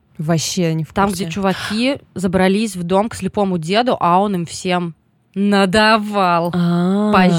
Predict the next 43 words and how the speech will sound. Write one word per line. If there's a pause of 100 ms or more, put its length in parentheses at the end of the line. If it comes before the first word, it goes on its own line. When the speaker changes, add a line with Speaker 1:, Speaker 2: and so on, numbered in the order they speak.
Speaker 2:
жопам.
Speaker 1:
потому
что
он
очень
хорошо
слышит. (520)
Speaker 2:
Ну,
потому
что
он
там
какой-нибудь,
я
уж
не
помню,
какой-то
он
бывший
военный
или
ещё
там
что-то
такое. (300)
Speaker 1:
Прикольно. (300)
Speaker 2:
Нет,
нет,
он
не
бывший
военный. (640)
Всё,
короче,
я,
я
вспомню,
я
ничего
не
буду
говорить.